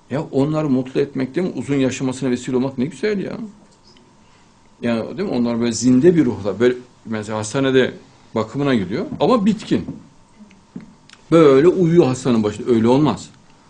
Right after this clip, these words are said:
Çakı gibi olacaksın. Diri, canlı, ona moral veren değil mi? Neşelendiren, gönlünü alan. Nöbetleşiyor olabilir. Biri mesela uyur, öbürü gelir çok canlı olur.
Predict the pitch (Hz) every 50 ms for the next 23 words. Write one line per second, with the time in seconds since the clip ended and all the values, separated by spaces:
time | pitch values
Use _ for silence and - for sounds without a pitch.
0 | _ - - - - _ _ - - - 113 104 - 208 202 190 143 127 110 95
1 | 87 82 87 87 - - - - - - _ - - 117 123 135 127 92 - -
2 | - - - _ - - - - 113 107 107 110 110 110 - 110 110 113 117 113
3 | 110 110 113 113 113 113 107 107 104 101 98 104 120 156 156 117 107 110 104 -
4 | - 113 101 107 107 107 107 107 104 101 101 98 101 95 - - - _ _ _
5 | - - - _ - 117 113 110 113 113 113 113 110 101 95 101 131 156 147 -
6 | - _ _ _ _ _ _ _ - 117 131 143 156 175 165 180 160 151 131 -
7 | 180 156 117 98 98 95 101 117 117 117 117 117 113 135 127 123 - 170 156 127
8 | 147 214 - - - _ _ _ _ _ _ _ _ _ - 131 135 143 160 160
9 | 147 123 139 196 220 156 - - 175 175 - - 135 127 127 139 143 131 107 90
10 | 87 -